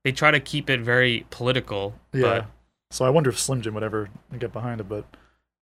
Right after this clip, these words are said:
Speaker 2: they, they don't, you know, they don't shit on their own
Speaker 1: Mm-hmm.
Speaker 2: brand too much. So we got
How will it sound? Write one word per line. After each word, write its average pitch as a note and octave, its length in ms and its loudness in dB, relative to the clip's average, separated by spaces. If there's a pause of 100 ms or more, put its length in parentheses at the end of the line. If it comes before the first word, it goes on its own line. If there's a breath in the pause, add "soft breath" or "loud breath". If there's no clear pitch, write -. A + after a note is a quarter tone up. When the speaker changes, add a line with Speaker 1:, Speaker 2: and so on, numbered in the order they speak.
Speaker 2:
they, C3 100 4
they C3 140 4
don't, C3+ 240 2
you B2+ 100 -2
know, A2 140 -2
they C3 80 4
don't B2+ 160 2
shit A#2+ 220 0
on G#2 80 -4
their G2+ 140 -4
own A2 120 -2
Speaker 1:
Mm-hmm. G#2+ 80 -6
Speaker 2:
brand G2+ 260 -8
too A#2+ 120 -8
much. G#2 340 -12 (460)
So C3 120 0
we B2+ 80 4
got C3+ 240 6